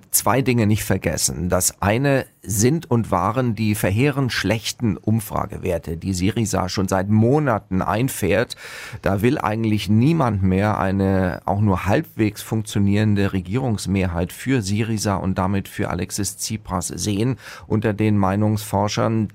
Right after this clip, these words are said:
Das hat ihn sicherlich auch immer wieder getroffen, auch wenn er es nie zugegeben hat.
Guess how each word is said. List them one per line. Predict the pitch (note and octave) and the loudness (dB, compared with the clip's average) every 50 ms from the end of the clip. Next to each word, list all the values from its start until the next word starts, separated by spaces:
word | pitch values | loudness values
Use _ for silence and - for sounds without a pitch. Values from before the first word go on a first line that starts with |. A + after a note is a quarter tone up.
| _ | _
Das | - F2+ - - - - - | -4 -2 -2 -2 -2 -2 -2
hat | A2+ A2 - - | -4 -6 -4 -2
ihn | A#2 A2 G2+ | 0 2 2
sicherlich | F#2+ G2+ G#2 - A#2+ F#2+ G2 G2+ G2 - - | 2 0 -2 -2 -2 0 0 -2 -4 -4 -2
auch | - F#2 G2 - - | -2 -2 -2 -2 0
immer | - A2 A2 A2+ G#2 F#2+ | 0 2 2 2 2 2
wieder | G#2+ G#2 G2+ - | 2 2 0 0
getroffen, | - - - - - F2 G#2+ - - - | 0 -2 -6 -4 -2 -2 -2 -2 -2 -4
auch | - - F2 | -4 -4 -2
wenn | F#2+ F#2+ F#2+ | -2 0 0
er | F2 | 0
es | - - | 0 0
nie | G2 F#2+ D#2+ | 0 -2 -2
zugegeben | - - - - - B2+ G2+ - D2 D2 - D#2 - | -2 -4 -6 -4 -2 -2 -2 -2 -4 -4 -4 -4 -4
hat. | - - - - | -4 -6 -6 -8